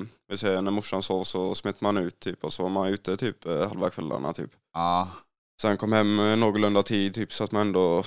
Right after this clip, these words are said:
Speaker 1: var hyfsat fräsch i skolan, tog en lina innan, typ, så att man ändå var, ja, pigg, typ, så att
Speaker 2: Ja.
Speaker 1: så det var ju, ja, rätt stökigt, så att säga.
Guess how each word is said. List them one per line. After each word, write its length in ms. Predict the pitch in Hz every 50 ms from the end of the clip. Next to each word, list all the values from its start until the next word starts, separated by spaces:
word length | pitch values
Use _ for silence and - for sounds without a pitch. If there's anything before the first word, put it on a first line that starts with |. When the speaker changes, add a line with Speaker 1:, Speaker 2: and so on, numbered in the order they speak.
| - - - - - - - _ _ _ _ _ _ _ _ -
Speaker 1:
var 220 | 110 104 95 95
hyfsat 360 | 98 107 98 - - 98 101 98
fräsch 320 | - - 101 92 - -
i 40 | 92
skolan, 380 | - - 107 92 95 92 95
tog 140 | 101 98 87
en 120 | 85 95 101
lina 280 | 95 98 98 95 92
innan, 320 | 98 95 90 87 85 90 95
typ, 260 | - 92 90 - -
så 160 | - - 98
att 100 | 95 -
man 140 | 104 98 98
ändå 360 | 95 92 85 85 87 87 104 - _ _ _ _ _ _ -
var, 220 | 95 87 - - - -
ja, 180 | - 110 - - _ _ _ -
pigg, 180 | 98 95 101 101
typ, 180 | - 113 101 _ _ _
så 60 | -
att 120 | 95 - _ _ _ _ -
Speaker 2:
Ja. 440 | 85 87 87 85 80 80 78 80 85 - _ _ _ _ _ _ _ _ _ _ _ _ -
Speaker 1:
så 60 | -
det 60 | 104 110
var 160 | 117 117 104
ju, 280 | 98 107 117 117 123 123 - - - - _ _ _ _ _ _ _ _ _ _ _ _ _ _ _ _ _ _ -
ja, 120 | - 120 110 104
rätt 140 | 95 -
stökigt, 440 | - - - 98 90 - - - -
så 140 | - - 98
att 60 | 98
säga. 220 | - 113 104 98